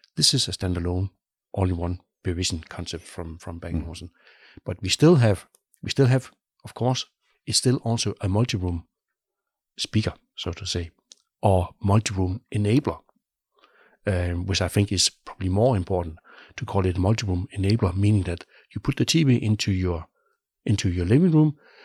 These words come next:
Speaker 1: and then you add a multi-room speaker, uh, multi-room speakers, you know, uh, in the rest of your house, you know,
Speaker 2: Mm.
Speaker 1: you can do that. Because it's a T V, but it's also a sound system, in the same way as we have,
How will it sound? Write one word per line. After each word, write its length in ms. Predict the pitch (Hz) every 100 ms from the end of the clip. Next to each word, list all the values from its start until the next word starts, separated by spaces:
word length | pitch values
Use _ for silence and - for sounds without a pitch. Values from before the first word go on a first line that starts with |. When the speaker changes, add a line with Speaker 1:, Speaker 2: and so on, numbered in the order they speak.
| - _
Speaker 1:
and 140 | 107 104
then 140 | 104
you 120 | 101
add 260 | 104 101 - - _
a 80 | 101
multi-room 460 | 92 104 - 95 90
speaker, 360 | - 104 -
uh, 340 | 95 90 90 98
multi-room 400 | 104 107 98 92
speakers, 400 | 95 107 98 90 92
you 60 |
know, 240 | 90 87 - -
uh, 240 | 90 87 -
in 100 | 101
the 60 |
rest 200 | 98 110
of 120 | 101
your 100 | 101
house, 240 | - 139 -
you 60 |
know, 100 | 82
Speaker 2:
Mm. 240 | 85 131 127
Speaker 1:
you 80 | 95
can 140 | 92
do 140 | 95
that. 200 | 92 87 - _ - - -
Because 380 | - - 110 - _ _ _ _ _ _
it's 180 | 113 104
a 40 |
T 220 | - 170
V, 220 | 143 139 - _ _ _
but 180 | 101 110
it's 180 | 101
also 240 | 113 120 147
a 40 |
sound 280 | 127 147 147
system, 340 | - - 87 - _ _ _ _ _
in 120 | 113
the 80 | 98
same 280 | - 110 104
way 200 | 98 101
as 200 | 95 -
we 160 | 95
have, 300 | 90 90 -